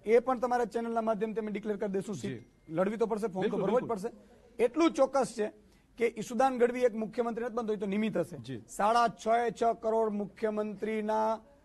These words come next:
Speaker 1: અ, જે નાગરિકો છે, એ
Speaker 2: જી.
Speaker 1: શપથ લેશે, એની
Speaker 2: જી.
Speaker 1: ગેરંટી આપું છું.
Speaker 2: છેલ્લો
Speaker 1: એવી
Speaker 2: સવાલ,
Speaker 1: વ્યવસ્થા
Speaker 2: છેલ્લો
Speaker 1: છે.
Speaker 2: સવાલ, છેલ્લો સવાલ છે. અ, આજે તમે સ્ટેજ પર ભાવુક પણ ચોક્કસ બે ત્રણ વાર થયા હતા. જે લોકો એવું સમજે છે કે નેતાઓના આંસુ મગરના આંસુ હોય,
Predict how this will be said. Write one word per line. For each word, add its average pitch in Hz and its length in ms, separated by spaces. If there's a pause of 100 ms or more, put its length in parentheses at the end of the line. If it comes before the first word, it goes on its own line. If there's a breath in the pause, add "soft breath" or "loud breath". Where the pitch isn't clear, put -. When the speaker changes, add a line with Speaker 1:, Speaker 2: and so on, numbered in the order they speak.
(460 soft breath)
Speaker 1:
અ, 185 120
જે 185 140
નાગરિકો 208 380
છે, 240 120
એ 226 40
Speaker 2:
જી. 143 60
Speaker 1:
શપથ 202 320
લેશે, 180 260
એની 170 140
Speaker 2:
જી. 147 100
Speaker 1:
ગેરંટી 185 360
આપું 165 200
છું. 160 40
Speaker 2:
છેલ્લો 202 160
Speaker 1:
એવી 180 100
Speaker 2:
સવાલ, 175 100
Speaker 1:
વ્યવસ્થા 175 260
Speaker 2:
છેલ્લો 185 160
Speaker 1:
છે. - 40
Speaker 2:
સવાલ, 117 180
છેલ્લો 190 260
સવાલ 120 240
છે. 175 160
અ, 220 40 (280 loud breath)
આજે 147 420
તમે 208 160
સ્ટેજ 185 240
પર 185 100
ભાવુક 147 300
પણ 165 100
ચોક્કસ 143 440
બે 139 140
ત્રણ 143 160
વાર 135 140
થયા 120 260
હતા. 113 200 (380 soft breath)
જે 170 180
લોકો 233 380
એવું 214 140
સમજે 180 320
છે 185 80
કે 190 120
નેતાઓના 180 580
આંસુ 175 200
મગરના 180 460
આંસુ 156 240
હોય, 127 180